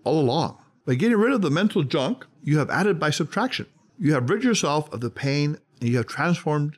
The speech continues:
it into raw power that you can use for your good and the good of others. You're on your way to the invincible mountain, your true place of love and success and happiness. So Love University students, the message is simple for this week,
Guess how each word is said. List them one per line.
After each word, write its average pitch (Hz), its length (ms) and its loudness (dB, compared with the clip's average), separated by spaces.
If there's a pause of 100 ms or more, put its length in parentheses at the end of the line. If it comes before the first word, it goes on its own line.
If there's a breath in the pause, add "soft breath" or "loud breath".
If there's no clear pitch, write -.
it 127 140 0
into 117 480 -2
raw 151 320 -2
power 139 640 -2 (160)
that 120 60 -2
you 117 80 0
can 107 160 -4
use 135 240 2
for 127 320 -2
your 185 180 0
good 175 260 0
and 117 120 -2
the 123 40 -2
good 139 160 2
of 170 80 0
others. - 480 -2 (200)
You're 135 180 0
on 208 180 2
your 233 120 4
way 175 320 4
to 175 160 -6
the 131 80 2
invincible 151 440 2
mountain, 131 480 -2 (280)
your 104 160 -4
true 156 540 2
place 131 340 0
of 90 140 -8
love 135 420 -2
and 110 100 -12
success 101 540 -10 (260)
and 104 160 -8
happiness. - 480 -18 (220)
So - 120 -4
Love 349 140 0
University 262 340 2
students, 180 420 -2 (180)
the 185 80 -2
message 262 300 0
is 202 140 0
simple 156 300 0
for 123 120 -2
this 117 200 0
week, 110 180 -2